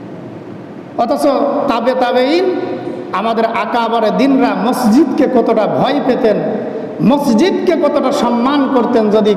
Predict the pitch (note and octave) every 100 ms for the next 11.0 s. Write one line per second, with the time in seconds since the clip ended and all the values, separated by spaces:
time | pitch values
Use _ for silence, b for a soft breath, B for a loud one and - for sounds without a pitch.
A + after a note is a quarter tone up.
0 | G#3+ C4+ C4+ A#3 G#3+ G#3 F#3 G#3 G3 G3+
1 | G3 F#3 F#3 F3+ F3+ F3+ D#3 C#3+ - -
2 | - - - - - - - - - -
3 | - - - - - - - F4+ F4+ F4+
4 | F4+ D#4+ G#4 G4+ - G#4+ - - - -
5 | D4+ D#4 D#4 D4+ C#4 C4+ C4 B3+ G3 -
6 | - B B B B A3 A3+ A#3 A#3+ G3+
7 | G3+ G#3 A3 G#3 G#3 F3+ D#3 F3+ G#3 G#3+
8 | F#3 D#3+ D3+ - - - B3+ C4 A3+ A3
9 | B3+ - - - - - - - - -
10 | G#3+ C4+ D#4+ D#4+ C4+ A3+ G#3+ G3 E3 D3+